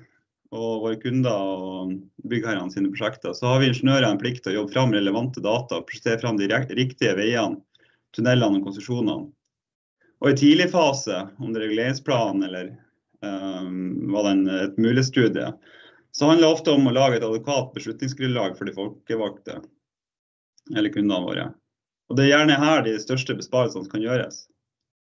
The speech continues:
I byggeplanen så har samfunnet tatt en beslutning om at dette prosjektet skal bygges.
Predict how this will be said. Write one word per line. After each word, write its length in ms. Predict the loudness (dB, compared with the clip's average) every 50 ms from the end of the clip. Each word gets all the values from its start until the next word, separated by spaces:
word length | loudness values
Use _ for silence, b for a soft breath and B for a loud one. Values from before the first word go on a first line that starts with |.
| _ _ _ _ _ _ _ _ _ _ -2 0
I 60 | 4 4
byggeplanen 600 | 6 4 4 2 2 2 4 4 4 4 2 0
så 100 | 0 -2
har 80 | -2 0
samfunnet 460 | -2 -2 -2 0 0 0 0 0 -2
tatt 260 | -4 -6 -6 -6 -6
en 80 | -4 -2
beslutning 460 | -2 0 -2 -2 -4 -2 -2 0 0
om 80 | 2 2
at 60 | 2
dette 240 | 2 2 2 0 -4
prosjektet 420 | -4 -2 0 -2 -2 -2 -6 -8
skal 160 | -8 -8 -6
bygges. 540 | -4 -4 -2 -2 -2 -2 -4 -8 -14 -20 _